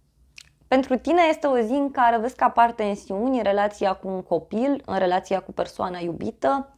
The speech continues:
în relația cu prietenii. Sunt acolo niște planuri de viitor pe care nu le aveți în comun, da? Cei care sunteți singuri, uh,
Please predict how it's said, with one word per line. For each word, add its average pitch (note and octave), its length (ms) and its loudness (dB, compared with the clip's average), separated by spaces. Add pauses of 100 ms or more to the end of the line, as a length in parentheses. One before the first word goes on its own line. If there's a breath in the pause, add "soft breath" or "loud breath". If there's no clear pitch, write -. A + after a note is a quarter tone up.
(120)
în - 100 -8
relația F#3 360 -2
cu F3 100 -12
prietenii. A#3+ 640 0 (560 soft breath)
Sunt D#4 440 0
acolo B3+ 320 4
niște A#3 300 -2
planuri A3 380 -2
de G3+ 100 4
viitor F3+ 480 -2
pe A3+ 140 -8
care A3+ 220 6
nu A3 140 -2
le B3+ 80 0
aveți G#3+ 320 0
în G3+ 100 -6
comun, F3+ 360 -8 (200)
da? F3+ 260 -10 (180)
Cei - 160 -4
care C#4 180 4
sunteți B3 420 -2
singuri, G#3+ 420 -2 (400 soft breath)
uh, F#3 440 2